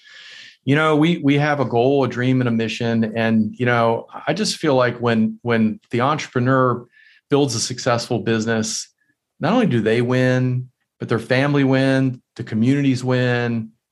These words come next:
and, and ultimately, you know, their employees win. The, we, we, the nation wins. You know, the entrepreneur is, is the, really is the backbone of this country.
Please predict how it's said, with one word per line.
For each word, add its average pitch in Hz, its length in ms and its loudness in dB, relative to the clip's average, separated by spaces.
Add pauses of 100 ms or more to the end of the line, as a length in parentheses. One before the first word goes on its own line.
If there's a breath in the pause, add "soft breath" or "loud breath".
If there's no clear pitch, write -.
(280)
and, 120 160 -2
and 127 120 0
ultimately, 123 840 0
you 117 140 -4
know, 104 560 0
their 117 120 0
employees 131 540 0
win. 123 340 2
The, 120 180 -8
we, 147 240 -2
we, 156 140 -2
the 147 160 0
nation 185 420 2
wins. 92 300 -4
You 135 60 -2
know, 156 120 2
the 160 260 0
entrepreneur 151 640 2
is, - 140 -6
is - 200 -8
the, 110 240 -2
really 170 160 2
is 180 80 0
the 131 80 -2
backbone 113 480 -4
of 98 80 -12
this 104 140 -10
country. 104 520 -12